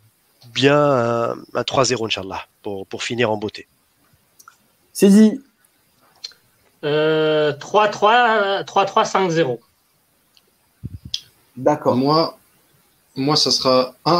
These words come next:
Speaker 4: un ou deux deux en Zambie, mais match nul, quoi. Et quatre zéro, euh, au retour, euh, au, contre le Botswana avec un doublé d'Islam Slimani.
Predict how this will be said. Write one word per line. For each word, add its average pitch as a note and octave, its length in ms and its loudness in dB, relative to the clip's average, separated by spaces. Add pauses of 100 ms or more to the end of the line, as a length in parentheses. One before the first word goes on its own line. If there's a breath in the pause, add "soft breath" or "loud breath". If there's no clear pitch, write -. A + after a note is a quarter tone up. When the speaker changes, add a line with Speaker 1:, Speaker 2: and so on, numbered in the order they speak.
(160)
Speaker 4:
un D#3+ 60 4
ou C3+ 100 4
deux C#3 160 2
deux D3+ 100 2
en C#3 120 2
Zambie, C3+ 400 -2 (240)
mais A#2+ 240 -2
match B2 240 -2
nul, D3+ 220 0
quoi. D3+ 300 0 (360 loud breath)
Et B2+ 220 4
quatre D3+ 200 0
zéro, D3 500 2
euh, A#2 880 -2
au C#3 80 0
retour, C3+ 440 0
euh, A#2+ 600 2
au, B2+ 320 2
contre C#3 220 -2
le C3 40 -2
Botswana C#3+ 380 0
avec C3+ 200 2
un C3+ 60 0
doublé D3 300 -2
d'Islam B2+ 560 2
Slimani. A2+ 360 -8